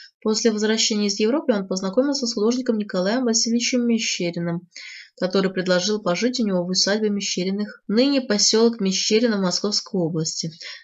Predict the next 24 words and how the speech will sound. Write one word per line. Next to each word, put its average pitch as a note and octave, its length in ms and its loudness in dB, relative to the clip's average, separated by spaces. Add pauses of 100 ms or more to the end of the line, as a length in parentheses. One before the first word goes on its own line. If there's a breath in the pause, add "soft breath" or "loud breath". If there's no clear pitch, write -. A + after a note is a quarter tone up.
Здесь A#3+ 320 2
он C4 120 4
с B3+ 100 0
упоением G#3 540 4
пишет A3+ 500 0
природу, F#3 520 0
находит G#3+ 380 -2
особые A#3+ 400 4
свои F#3+ 200 0
собственные A3 500 0
неповторимые F#3+ 560 -2
приёмы, E3+ 600 -2 (400 loud breath)
в - 60 -20
то G3 120 -2
время F#3 240 4
как - 140 -10
ему E3+ 220 0
говорилось, G#3 640 0
что - 200 -2
природа G3+ 420 2
уже B3+ 240 6
всё B3+ 260 2
написала A3 500 0
Левитан, G#3+ 520 -2